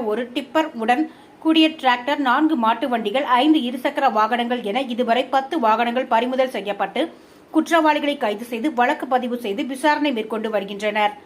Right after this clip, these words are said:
மேலும் கபிஸ்தலம் அருகே புத்தூர் மணல் குவாரி கடந்த இரண்டு மாதங்களாக மூடப்பட்டு உள்ள நிலையில் மணல் தட்டுப்பாடு அதிகரித்து உள்ளதால் வீடு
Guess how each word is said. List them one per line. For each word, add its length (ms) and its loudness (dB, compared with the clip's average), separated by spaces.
மேலும் 380 4
கபிஸ்தலம் 640 2
அருகே 280 0
புத்தூர் 420 -2
மணல் 300 2
குவாரி 280 4
கடந்த 260 0
இரண்டு 300 4
மாதங்களாக 600 2
மூடப்பட்டு 460 -2
உள்ள 200 -4
நிலையில் 300 -2
மணல் 320 4
தட்டுப்பாடு 380 2
அதிகரித்து 460 0
உள்ளதால் 360 0
வீடு 200 -4